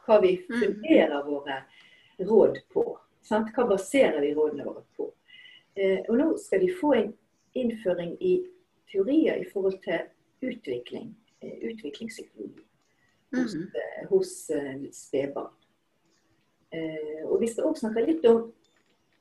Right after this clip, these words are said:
Speaker 1: ehm, ja, hvordan ser vi igjen disse teoriene da i praksis? Og, og det med teorier, vi,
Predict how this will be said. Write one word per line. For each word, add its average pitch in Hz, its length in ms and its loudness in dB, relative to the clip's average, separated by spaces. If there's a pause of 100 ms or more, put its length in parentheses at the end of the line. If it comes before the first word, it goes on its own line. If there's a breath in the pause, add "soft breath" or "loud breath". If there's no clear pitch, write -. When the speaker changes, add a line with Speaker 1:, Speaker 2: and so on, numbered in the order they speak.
(140)
Speaker 1:
ehm, 175 880 -6 (160)
ja, 220 80 -4
hvordan 359 420 4
ser 370 260 6
vi 359 120 10
igjen 392 220 8
disse - 240 -2
teoriene 180 640 4
da 170 140 6
i 165 180 4
praksis? - 440 -6
Og, - 80 4 (560 loud breath)
og - 60 4
det 381 120 10
med 302 120 2
teorier, 220 540 8
vi, - 140 -6